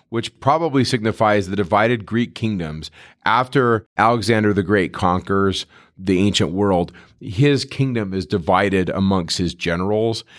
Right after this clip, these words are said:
and these generals rule different parts of the ancient world and the Eastern Mediterranean. And so we see this, at least in the second century following Alexander the Great's conquest,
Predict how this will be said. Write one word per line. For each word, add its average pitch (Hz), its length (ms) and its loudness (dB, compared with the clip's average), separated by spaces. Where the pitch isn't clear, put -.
and 95 180 0
these 107 220 0
generals 101 760 0
rule 104 440 -2
different 92 440 0
parts 98 320 -2
of 87 100 -4
the 82 160 2
ancient 85 280 -2
world 85 460 -4
and 90 160 0
the 85 160 0
Eastern 95 300 0
Mediterranean. 85 840 0
And 98 160 0
so 98 440 2
we 110 200 0
see 131 180 2
this, 127 220 2
at 95 80 0
least 113 240 2
in 107 80 0
the 101 100 2
second 107 320 -2
century 104 380 -2
following 107 500 0
Alexander 95 580 0
the 87 120 -4
Great's 87 280 -2
conquest, 87 760 -6